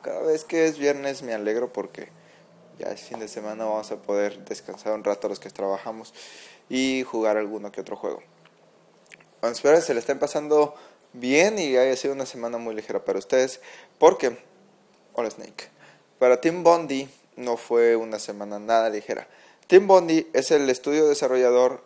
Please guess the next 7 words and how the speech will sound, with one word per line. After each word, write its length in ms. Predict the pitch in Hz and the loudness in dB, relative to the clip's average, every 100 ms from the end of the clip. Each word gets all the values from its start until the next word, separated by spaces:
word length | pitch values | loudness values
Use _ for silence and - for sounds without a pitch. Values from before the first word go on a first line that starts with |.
| - | -6
que 540 | 123 117 117 113 107 _ _ - - _ _ | -2 0 2 0 -4 _ _ -20 -20 _ _
se 200 | - 127 | -4 -2
encargó 600 | 127 127 123 139 151 - | 2 2 4 4 4 2
de 260 | 127 117 110 | 2 4 6
hacer, 480 | 107 - 120 123 - - _ _ _ _ | 4 2 2 0 -4 -20 _ _ _ _
mm, 140 | 123 117 _ _ | -16 -16 _ _
Eleanor. 540 | 131 135 131 123 120 | 2 4 4 4 0